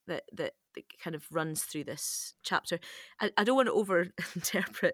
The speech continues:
but I'm, I'm quite struck by the thing in, in verse three, but it, it says that they come carrying torches, lanterns, and weapons.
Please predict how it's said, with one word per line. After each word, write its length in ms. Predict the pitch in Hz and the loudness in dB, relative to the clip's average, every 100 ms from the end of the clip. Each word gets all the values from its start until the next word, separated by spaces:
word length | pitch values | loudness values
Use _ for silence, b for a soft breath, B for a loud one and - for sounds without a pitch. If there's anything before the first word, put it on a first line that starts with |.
| B B B - | B B B 0
but 160 | 208 - | 0 2
I'm, 140 | 202 - | -4 -2
I'm 80 | 208 | 4
quite 160 | 269 | 4
struck 180 | - 269 | 4 2
by 60 | 240 | 2
the 100 | 214 | 2
thing 140 | 214 | 2
in, 160 | 202 - | 2 0
in 120 | 185 | 0
verse 180 | 185 180 | 2 0
three, 160 | - 214 | 0 0
but 120 | 196 | 0
it, 160 | - - | 0 -2
it 160 | 180 - | -4 0
says 200 | 185 - | -2 0
that 100 | - | -4
they 60 | |
come 220 | - 196 | -2 -2
carrying 360 | 180 - 185 175 | -2 2 2 2
torches, 420 | - - - 175 | 2 0 0 0
lanterns, 420 | 175 175 175 170 | 2 2 0 -4
and 100 | 170 | -2
weapons. 640 | 165 185 - 147 175 175 | 0 0 -2 -4 -4 -6